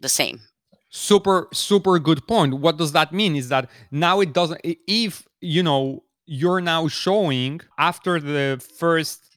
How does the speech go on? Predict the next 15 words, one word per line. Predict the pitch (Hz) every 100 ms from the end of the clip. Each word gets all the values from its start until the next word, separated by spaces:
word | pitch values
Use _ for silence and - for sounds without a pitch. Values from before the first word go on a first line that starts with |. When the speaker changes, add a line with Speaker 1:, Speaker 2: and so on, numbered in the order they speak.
| -
Speaker 2:
ten | 165 156 156
organic | 147 143 143 139 139 120
results, | 123 123 185 151 139 - -
say | - 156
you're, | 143 147
you're | 143 139
position | - 117 135 147 127
eleven | 131 156 143
or | 127 120
twelve | - 139 -
or | 123
thirteen, | 123 117 - 190 156 135 131 - 123 107 -
it | 143
doesn't | 214 262 214 170 180
mean | 233 190 127 120